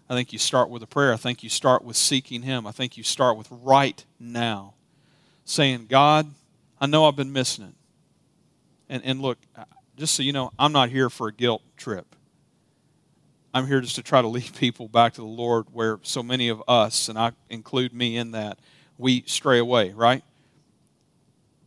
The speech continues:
But I think for us to come back and say, "Lord,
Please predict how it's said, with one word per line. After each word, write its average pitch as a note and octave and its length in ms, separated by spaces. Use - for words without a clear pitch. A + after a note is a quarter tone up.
But A#2+ 100
I B2 40
think D3+ 240
for C#3 240
us A#2 480
to - 80
come C3 240
back B2+ 240
and A2 120
say, A#2 180
"Lord, D3 440